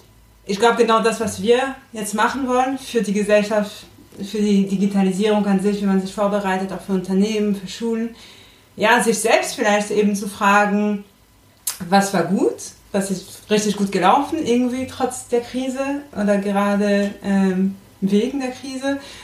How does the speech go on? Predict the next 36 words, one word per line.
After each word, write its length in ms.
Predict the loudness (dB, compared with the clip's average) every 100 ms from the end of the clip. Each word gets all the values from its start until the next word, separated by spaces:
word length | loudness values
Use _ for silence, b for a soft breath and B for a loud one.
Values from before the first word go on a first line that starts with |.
| B B -6
und, 540 | -4 -2 0 0 0
äh, 280 | -4 0 2
was 200 | 4 2
ist 180 | 0 -2
weniger 320 | 0 2 2
gut 200 | 2 -2
gelaufen 640 | 0 2 4 2 0 -2 0
und 200 | 0 2
dann 420 | 4 4 2 2
vielleicht 260 | 2 0
zu 80 | 0
unterscheiden 800 | -2 -2 2 2 2 -2 -6 -6
von 180 | -2 2
dem, 160 | 4 2
was 240 | 0 -4
schlecht 240 | -4 -2
gelaufen 360 | 0 2 0 -2
ist, 180 | -6 -6
was 100 | -6
kann 180 | -2 -2
ich 100 | -2
überhaupt 340 | -2 -4 -4
ändern, 340 | -2 0 0 -2
was 180 | -6 -2
muss 140 | -2
ich 100 | 0
akzeptieren 640 | -6 -6 -10 -4 0 0 0 B B B B -4
und 120 | 0
sich 280 | 2 0 0
überhaupt 360 | 2 4 2
diese 180 | 0 -2
Gedanken 360 | -2 0 -2 -2
zu 120 | -2
machen, 480 | 0 0 -2 -6 -6 B -2
um 340 | 4 4 2 -6 _ _ _ _ -2
diesen, 500 | 0 4 4 2